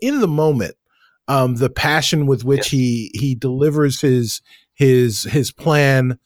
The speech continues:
Speaker 1: and the way he explains it is, is like a fast talker. It's, it's one of those, those moments where you're sitting down with someone and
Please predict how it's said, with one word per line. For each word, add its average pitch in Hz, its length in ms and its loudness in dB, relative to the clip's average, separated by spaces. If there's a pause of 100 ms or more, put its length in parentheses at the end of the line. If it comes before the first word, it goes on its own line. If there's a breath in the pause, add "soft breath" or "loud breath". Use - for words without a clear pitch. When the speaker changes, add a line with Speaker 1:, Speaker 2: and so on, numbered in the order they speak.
(280 soft breath)
Speaker 1:
and 156 140 0
the 151 80 2
way 160 240 2
he 170 220 2
explains 214 480 0
it 139 120 0
is, 151 260 -4
is 151 180 0
like 185 220 2
a 175 40 0
fast 151 380 -2
talker. 107 260 -2
It's, 120 240 -4
it's 131 220 -4
one 160 180 0
of 180 80 -2
those, 156 300 0 (300 soft breath)
those 147 220 2
moments 151 520 2
where 139 260 2
you're 131 240 0
sitting 160 340 -2
down 147 300 2
with 139 140 -2
someone 127 640 0 (420)
and 131 560 2